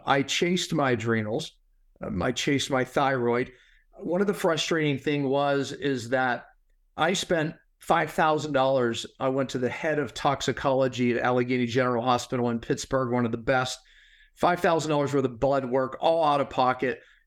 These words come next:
And I remember the day. I remember the look, and I remember what he said. He looked at my blood work, and I was hoping they would find something. I mean, even if it was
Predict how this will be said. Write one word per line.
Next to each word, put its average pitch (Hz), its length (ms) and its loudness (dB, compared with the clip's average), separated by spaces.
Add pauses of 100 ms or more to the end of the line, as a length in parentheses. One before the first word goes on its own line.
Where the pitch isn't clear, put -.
(120)
And 139 220 0
I 143 100 0
remember 165 480 0
the 180 100 2
day. 127 320 0 (220)
I 123 80 0
remember 135 380 0
the 127 100 2
look, 180 340 0
and 143 100 0
I 139 60 0
remember 139 380 0
what 139 100 0
he 135 80 0
said. 120 380 -4 (320)
He 135 100 0
looked 156 260 0
at 156 140 2
my 143 160 2
blood 139 240 0
work, 139 420 -2 (100)
and 135 140 0
I 160 120 2
was - 260 -2
hoping 214 480 0 (380)
they 135 160 2
would 131 180 2
find 127 300 2
something. - 360 -6 (320)
I 120 120 -6
mean, 127 200 0
even 156 280 -2
if 156 160 -2
it 151 100 2
was 143 260 -2